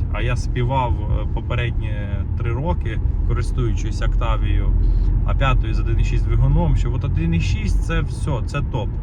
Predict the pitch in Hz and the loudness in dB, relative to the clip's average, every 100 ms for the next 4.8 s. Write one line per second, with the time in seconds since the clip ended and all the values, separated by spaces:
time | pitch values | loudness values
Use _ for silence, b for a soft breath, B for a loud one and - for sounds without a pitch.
0 | 123 113 101 B B B B - 123 - | -2 -2 -4 B B B B -2 -2 -2
1 | 175 143 131 147 156 - 131 123 - - | -2 -2 -2 -2 -2 -2 -4 -2 -2 -2
2 | - - - - - 87 - - B B | -2 -2 0 0 0 0 0 -2 B B
3 | B - - 104 101 95 - - 143 127 | B -6 -4 -2 -2 -2 0 0 0 0
4 | 110 101 - 123 123 165 156 | -2 -4 -4 -2 -2 -2 0